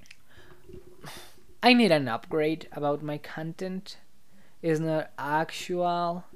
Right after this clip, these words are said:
and, and that stuff. So, like, let's do a brief, uh, summary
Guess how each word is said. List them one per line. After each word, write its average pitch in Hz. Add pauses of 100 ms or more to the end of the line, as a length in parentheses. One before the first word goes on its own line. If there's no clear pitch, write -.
and, 147
and 156
that 139
stuff. -
So, 135
like, 73 (360)
let's 240
do 277 (100)
a 185
brief, 180 (520)
uh, 165
summary 175